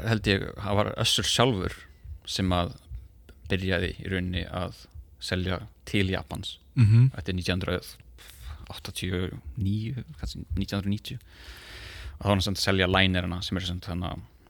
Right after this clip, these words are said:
Speaker 1: silikon material sem fer yfir, um, fótinn til þess að festa betur við, sem sagt, uh, gervifótinn.
Speaker 2: Já, já.
Speaker 1: Þannig að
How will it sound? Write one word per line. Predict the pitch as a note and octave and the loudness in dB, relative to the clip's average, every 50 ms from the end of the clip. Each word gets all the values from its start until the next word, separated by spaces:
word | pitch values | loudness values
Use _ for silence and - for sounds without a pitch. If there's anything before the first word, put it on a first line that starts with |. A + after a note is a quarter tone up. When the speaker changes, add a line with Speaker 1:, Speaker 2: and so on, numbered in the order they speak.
| - - - _ - - - - | -20 -20 -20 _ -18 -18 -16 -12
Speaker 1:
silikon | - - - - A2 G2 F2 - G2 F#2 | -8 -4 0 2 2 2 2 2 2 2
material | F2+ F2+ - - F#2+ F2 F2 F2+ - | 2 0 0 0 0 0 0 -2 -2
sem | - - F2+ | -2 -4 -2
fer | - - F2+ E2 | -2 0 0 0
yfir, | E2 F2+ F2+ E2+ - - - _ _ _ - - - - | 0 0 -2 -4 -6 -10 -14 _ _ _ -20 -20 -12 -10
um, | - F2+ F#2+ G2+ G2 - - - - - - - - - - - - - - - - | -8 -8 -8 -8 -10 -14 -16 -20 -20 -20 -20 -20 -20 -20 -20 -20 -20 -20 -20 -20 -20
fótinn | - - - - - - - F#2+ F2+ - G2+ F2 | -20 -18 -16 -16 -2 0 2 2 2 2 0 -2
til | - - F2+ | -2 -2 -4
þess | F#2 - - | -2 -2 -2
að | F2+ F2 | -2 -2
festa | - - G2 - - - F2 | -2 -2 -2 -2 -2 -4 -4
betur | - - F2 E2+ - F2+ F#2 | -4 -4 -4 -4 -4 -4 -4
við, | F2 - - - - - - - | -4 -6 -8 -12 -18 -14 -12 -10
sem | - - - - - | -8 -8 -8 -8 -10
sagt, | - - - - - | -10 -12 -18 -18 -14
uh, | - - - - - - - - - | -10 -8 -8 -8 -8 -10 -12 -10 -6
gervifótinn. | - F#2 F#2 - - F2 - - - - - - - - - - | -6 -4 -4 -4 -6 -8 -8 -8 -12 -12 -12 -12 -10 -10 -4 2
Speaker 2:
Já, | - B2 G#2 | 4 6 6
já. | F#2+ F#2 F2+ F2+ F#2 G#2+ - - - - - - - - - - - - - - - - - - - - - - _ _ _ - | 6 4 4 2 0 -2 -6 -12 -20 -20 -20 -20 -20 -20 -20 -20 -20 -20 -20 -20 -20 -20 -20 -20 -20 -20 -20 -20 _ _ _ -10
Speaker 1:
Þannig | - - A2+ G#2 G#2 G#2 G#2 | 0 4 6 8 10 10 12
að | G#2 G2 G2 G2 - | 12 12 10 8 8